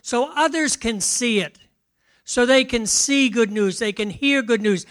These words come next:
they can feel the power of good news on their lives through the expression of his life that you express as becoming the thing that he knocks on. Romans twelve one says this,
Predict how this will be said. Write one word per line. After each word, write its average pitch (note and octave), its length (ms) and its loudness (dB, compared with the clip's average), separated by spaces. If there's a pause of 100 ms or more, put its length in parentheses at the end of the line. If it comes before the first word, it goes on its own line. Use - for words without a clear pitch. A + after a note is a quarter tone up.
(160)
they A#3+ 120 -2
can A3+ 220 -4
feel C#4 420 2
the A#3 140 -2
power C4 480 4
of G3 120 -4
good A3+ 160 0
news G#3+ 320 -2 (220)
on G#3 220 -2
their B3+ 180 2
lives A3 460 2
through B3 280 -2
the A#3+ 160 -2
expression A3 720 -2 (220)
of F#3+ 140 -4
his G3+ 260 -4
life G#3 380 0
that G3+ 160 -6
you G3+ 160 -2
express F#3 680 -4 (480)
as F3 160 -8
becoming F#3 680 -2 (160)
the F#3 100 -18
thing G3+ 280 0
that F3+ 180 0
he F#3 120 -4
knocks F#3 460 -4
on. D3+ 240 -12 (3750)
Romans G3+ 480 0
twelve G3+ 400 -4
one G3 300 -2
says F3 360 -6
this, F#3+ 340 -4